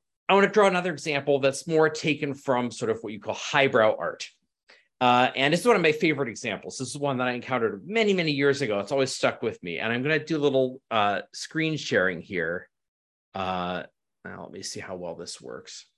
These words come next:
Uh, here, here's where I put on my reading glasses and, uh, figure out, here we go, how to get to. So I'm gonna do a little screen share here. And the, this, I'm gonna show you four works of art, and they're all based on the legend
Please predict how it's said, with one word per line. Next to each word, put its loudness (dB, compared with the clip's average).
Uh, -12
here, -10
here's 2
where 2
I 0
put -2
on 0
my 0
reading -2
glasses -10
and, -10
uh, -4
figure -4
out, -4
here 2
we -2
go, -6
how -6
to -8
get -6
to. -6
So -2
I'm 0
gonna 0
do 2
a 6
little 6
screen 2
share 2
here. -2
And 0
the, 0
this, -2
I'm -2
gonna 2
show 4
you 0
four 6
works 4
of 0
art, 2
and 0
they're 2
all 10
based 2
on 4
the 4
legend 2